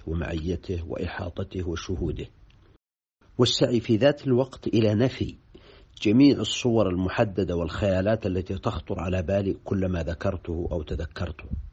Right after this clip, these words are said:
فهي صور بشرية بدائية ساذجة تنتمي إلى عقلي الواهن المحدود الذي صمم ليفهم تلك المعاني ويعقلها، لا ليتصورها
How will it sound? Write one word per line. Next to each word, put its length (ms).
فهي 260
صور 360
بشرية 640
بدائية 640
ساذجة 600
تنتمي 440
إلى 220
عقلي 580
الواهن 420
المحدود 760
الذي 320
صمم 480
ليفهم 520
تلك 320
المعاني 480
ويعقلها، 760
لا 220
ليتصورها 1000